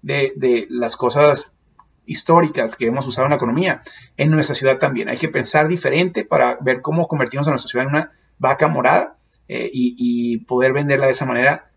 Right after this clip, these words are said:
a través de una gran cantidad de experiencias para nuestros residentes y nuestros visitantes.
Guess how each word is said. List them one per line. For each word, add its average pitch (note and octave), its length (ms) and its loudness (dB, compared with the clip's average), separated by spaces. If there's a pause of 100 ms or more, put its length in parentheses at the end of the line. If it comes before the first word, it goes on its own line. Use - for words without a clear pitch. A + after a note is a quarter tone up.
a B2 120 -6
través B2 280 2
de C#3 60 -2
una C#3 180 2
gran F3 300 4
cantidad F3 440 2
de D#3+ 60 6
experiencias C#3 840 -2
para A#2+ 260 0
nuestros A2+ 400 -4
residentes B3 680 -2 (340)
y C#3+ 80 -4
nuestros C#3+ 380 0
visitantes. A2 600 -8